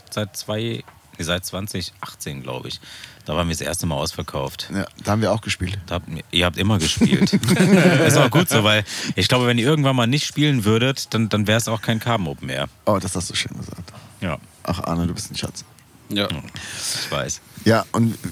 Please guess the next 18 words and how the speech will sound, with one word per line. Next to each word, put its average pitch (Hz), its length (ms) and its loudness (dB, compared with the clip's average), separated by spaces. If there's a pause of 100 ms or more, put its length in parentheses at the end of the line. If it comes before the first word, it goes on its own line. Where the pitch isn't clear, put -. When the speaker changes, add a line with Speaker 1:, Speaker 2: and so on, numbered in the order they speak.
Speaker 2:
wir 113 180 6
haben 127 100 2
wirklich 117 220 0
hier 110 180 4
auf, 107 180 2
auf 101 300 2
Palettenbühnen 117 840 4 (520)
haben 110 220 0
wir 113 80 4
gestanden 101 560 -2
und 92 140 -2
das 101 200 0
war 107 180 4
wirklich, 113 280 -2
also 98 140 0
alles, 117 420 0 (500)
alles 113 320 2
geil. 85 260 0